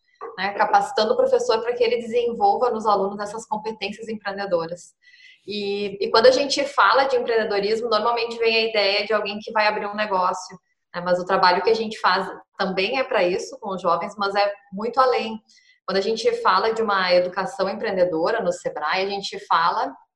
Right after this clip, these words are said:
muito na questão do desafio de trabalhar, eh, com os alunos da educação básica essas competências que a gente chama que são as competências empreendedoras, como protagonismo, autonomia,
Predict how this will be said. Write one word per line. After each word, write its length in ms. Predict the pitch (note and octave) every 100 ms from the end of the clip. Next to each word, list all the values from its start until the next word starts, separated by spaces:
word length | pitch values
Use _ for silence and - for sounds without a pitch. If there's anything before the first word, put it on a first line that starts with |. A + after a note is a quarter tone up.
| _ _ _ _ - -
muito 280 | F#3+ G3
na 160 | A#3 A3+
questão 360 | A3 A3 G3 G3+
do 160 | A3
desafio 1000 | G3 G3 G3 F#3+ - G3 G3+ B3 A#3+ - - - -
de 100 | A3
trabalhar, 760 | C4+ A#3+ A#3 G#3 G3 G#3+ - - G3
eh, 400 | F#3 F3+ F3 E3+
com 220 | G3 G3+ A#3
os 100 | A3+
alunos 360 | G3+ F#3+ F#3+
da 60 | F#3+
educação 520 | F3+ F3+ F3 F3 E3+
básica 540 | E3 F3+ G3+ A3+ - -
essas 320 | F#3+ A#3+ -
competências 920 | A#3 A#3 C4 C4+ A3 A3 C4 - F#3
que 80 | F3
a 20 |
gente 180 | E3 E3
chama 200 | F3 F3+
que 60 | F3+
são 60 |
as 100 | F3
competências 520 | F3 F3+ F3+ F3+ F3+ F3
empreendedoras, 600 | F3+ F#3 F3+ F#3 F#3+ -
como 160 | G3+
protagonismo, 800 | G#3+ G#3+ G3+ G#3 G#3 G#3 F#3+ F#3+
autonomia, 800 | F#3+ G3 G3 G3 F#3+ G3 F#3+ F#3